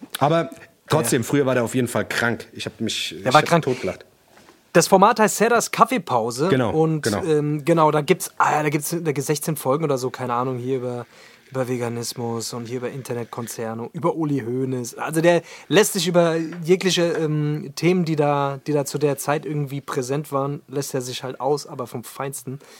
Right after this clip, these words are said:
Speaker 1: Ja.
Speaker 2: Ich feier dem seine Ansichten teilweise. Manchmal find ich's bisschen, er überspitzt halt alles ziemlich krass. Aber der schafft's irgendwie immer wieder. Ich lach mich trotzdem jedes Mal irgendwie kaputt über seine,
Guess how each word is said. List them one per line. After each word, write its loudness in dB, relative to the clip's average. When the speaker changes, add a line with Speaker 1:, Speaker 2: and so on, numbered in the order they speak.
Speaker 1:
Ja. 0
Speaker 2:
Ich 6
feier 6
dem 4
seine 2
Ansichten -2
teilweise. 0
Manchmal 2
find -4
ich's -8
bisschen, -6
er -2
überspitzt 0
halt -2
alles -8
ziemlich -4
krass. -6
Aber 2
der 2
schafft's -4
irgendwie -4
immer -2
wieder. 0
Ich -4
lach 0
mich -4
trotzdem -4
jedes -2
Mal -2
irgendwie -6
kaputt -2
über 2
seine, 2